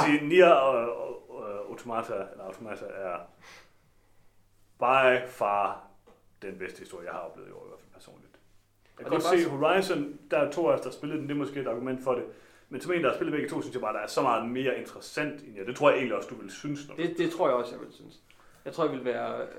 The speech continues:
Speaker 2: overvældet af det her med de, øh, fire vigtige slutninger, eller femogtyve slutninger og så videre. Det, det overvælder mig lidt.
Speaker 1: Hmm.
Speaker 2: Øh, det er jo faktisk også, det er sådan, det er som en anden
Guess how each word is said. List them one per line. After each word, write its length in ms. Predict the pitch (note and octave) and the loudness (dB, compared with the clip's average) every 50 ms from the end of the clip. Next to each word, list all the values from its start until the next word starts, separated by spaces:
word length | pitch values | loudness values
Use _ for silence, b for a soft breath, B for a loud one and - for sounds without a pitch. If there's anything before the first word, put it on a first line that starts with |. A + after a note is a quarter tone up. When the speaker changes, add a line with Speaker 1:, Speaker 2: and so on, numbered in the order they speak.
| - - - | -16 -10 -6
Speaker 2:
overvældet 580 | D3+ D3 D#3 E3 D#3+ D3 C3 A#2+ A#2+ A#2+ B2 - | -2 0 0 0 0 0 -2 -4 -4 -4 -6 -6
af 240 | - B2+ C3 - | -6 -8 -10 -10
det 140 | - C#3 B2 | -10 -10 -10
her 120 | - B2 B2 | -10 -10 -10
med 140 | B2 B2 | -10 -12
de, 200 | - - - - | -14 -14 -16 -14
øh, 180 | - - - - - - _ _ _ _ _ _ | -14 -14 -14 -14 -16 -20 _ _ _ _ _ _
fire 440 | - - D#3 C#3 C3 B2 B2 A#2+ | -16 -12 -8 -4 -2 -2 -2 -2
vigtige 300 | B2 B2+ - - C3+ B2+ | -4 -6 -8 -10 -12 -12
slutninger, 440 | - - C3 - - B2 B2 A2 G2+ - | -12 -12 -14 -12 -12 -14 -12 -12 -12 -12
eller 140 | - - A2 - - | -14 -14 -16 -16 -14
femogtyve 480 | D3+ C#3 A#2+ A#2 - B2 A#2+ A#2+ A#2+ A#2+ | -12 -12 -12 -12 -10 -10 -10 -10 -12 -12
slutninger 360 | C3+ C#3+ C3+ - C#3+ - - | -12 -14 -14 -14 -16 -16 -16
og 180 | - - - D3 | -16 -16 -16 -16
så 80 | - - | -16 -16
videre. 220 | - - - A#2 A2+ A2+ - | -14 -14 -14 -16 -14 -12 -10
Det, 160 | C#3+ C#3 C#3+ | -10 -8 -6
det 140 | C#3+ C#3 - | -6 -6 -6
overvælder 460 | - C3+ C3 C3+ C3+ C3 - - - | -6 -4 -4 -4 -4 -4 -6 -8 -10
mig 120 | - A#2+ - | -12 -14 -16
lidt. 100 | - - - _ _ _ _ _ _ _ | -16 -18 -20 _ _ _ _ _ _ _
Speaker 1:
Hmm. 120 | G2+ F#2 D#2+ D#2+ - - - | -20 -18 -18 -20 -20 -18 -18
Speaker 2:
Øh, 60 | - | -16
det 300 | - - - - - D3 | -16 -16 -16 -8 -4 -4
er 40 | C3+ | 0
jo 40 | |
faktisk 200 | - D#3+ D3+ - D3 | 2 2 2 2 0
også, 120 | C#3+ - | -4 -6
det 80 | - C#3+ | -8 -10
er 40 | B2 | -8
sådan, 160 | D3 C#3+ C#3+ | -8 -6 -4
det 60 | D3+ | -4
er 40 | D3+ | -4
som 140 | D#3 C#3+ C3+ | -4 -4 -4
en 60 | C3 | -4
anden 360 | B2+ B2+ C3+ D3 C#3+ C#3 - | -6 -6 -6 -6 -8 -10 -10